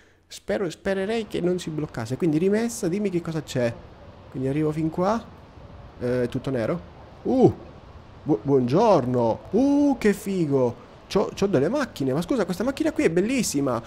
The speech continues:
È quella di Cars. No, è una... Penso sia... Boh, questo, st-, allora, il frontale non mi dice niente, però mi sembra... Acquista auto, modalità d'insieme. Fammela vedere. Beh, bellina, bellina. Acquista quest'auto, quanto me la fai pagare? Ci-,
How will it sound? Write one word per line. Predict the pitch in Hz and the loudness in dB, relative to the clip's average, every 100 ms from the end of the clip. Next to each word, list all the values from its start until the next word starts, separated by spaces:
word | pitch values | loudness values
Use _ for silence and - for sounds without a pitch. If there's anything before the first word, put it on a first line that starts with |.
| - | -4
È | 202 | -4
quella | 202 220 220 | 0 0 0
di | 196 | -2
Cars. | 196 269 214 135 - 120 113 | -2 0 0 -2 -4 -6 -6
No, | - 151 | -2 2
è | 123 | 4
una... | 156 156 151 139 120 123 117 | 4 4 2 0 -2 -4 -6
Penso | - 175 175 | -4 -4 -4
sia... | 117 135 156 | -6 -2 -2
Boh, | - - - - - - - - - - | -4 -12 -18 -10 -10 -10 -20 -20 -20 -16
questo, | - 120 - 127 | -12 -6 -6 -6
st-, | - | -4
allora, | - 196 | 2 4
il | 151 | 4
frontale | 147 196 190 233 240 | 2 -2 0 0 2
non | 175 | 2
mi | 165 | 2
dice | 156 156 | 0 0
niente, | 147 151 131 113 110 | 0 0 2 0 -2
però | 110 143 208 - - | -2 0 -2 -4 -10
mi | 139 135 | -8 -6
sembra... | 123 175 175 143 113 | -4 -4 -2 -2 -2
Acquista | - - 233 - | -4 -6 -6 -4
auto, | 180 220 254 247 254 - | -2 0 -2 0 0 0
modalità | 143 139 160 170 | -4 -4 -2 -2
d'insieme. | 190 143 - 131 107 104 104 - - | -2 -4 -2 0 0 0 -4 -8 -20
Fammela | - 185 196 143 | -4 0 0 0
vedere. | 127 117 98 92 | 0 0 -2 -4
Beh, | 113 110 | -2 -2
bellina, | 117 120 113 110 101 | -2 -2 0 0 -2
bellina. | 113 110 101 92 | -4 -4 -4 -6
Acquista | - 220 202 | -4 -4 -2
quest'auto, | 170 165 196 226 160 | -4 -2 -2 -2 -2
quanto | 196 208 | -4 -4
me | 170 | -4
la | |
fai | 165 147 | -4 -4
pagare? | 117 127 175 226 226 - - - - - | -4 -2 -2 -4 -8 -16 -20 -20 -20 -18
Ci-, | - | -12